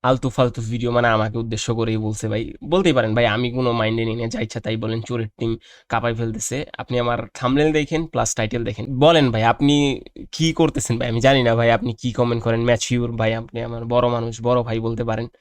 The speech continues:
আপনি আমার অনেক বড়, পাঁচ ছয় বছরের বড় হবেন। And আপনার সাথে আমার Facebook অ্যাওয়ার্ড আছে, আমি জানি না ভাই কি আমার সাথে আপনার কি ক্লাস। আপনি YouTube-এ যেয়ে কমেন্ট করেন যে ভাত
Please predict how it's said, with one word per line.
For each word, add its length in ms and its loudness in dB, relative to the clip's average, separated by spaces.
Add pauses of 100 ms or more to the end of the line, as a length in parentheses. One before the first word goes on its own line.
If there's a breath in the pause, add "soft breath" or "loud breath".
(360)
আপনি 260 2
আমার 220 2
অনেক 280 2
বড়, 180 -4 (220)
পাঁচ 180 0
ছয় 120 0
বছরের 320 -4
বড় 180 -2
হবেন। 240 -4 (340 loud breath)
And 260 0
আপনার 300 2
সাথে 160 4
আমার 160 4
Facebook 440 4
অ্যাওয়ার্ড 280 4
আছে, 180 -6 (560)
আমি 220 4
জানি 180 6
না 100 6
ভাই 200 2
কি 120 2 (220)
আমার 280 4
সাথে 300 -2
আপনার 380 0
কি 160 -4
ক্লাস। 380 -2
আপনি 200 -4 (100)
YouTube-এ 280 -4
যেয়ে 220 0
কমেন্ট 260 0
করেন 260 -2
যে 140 -6 (380 soft breath)
ভাত 200 2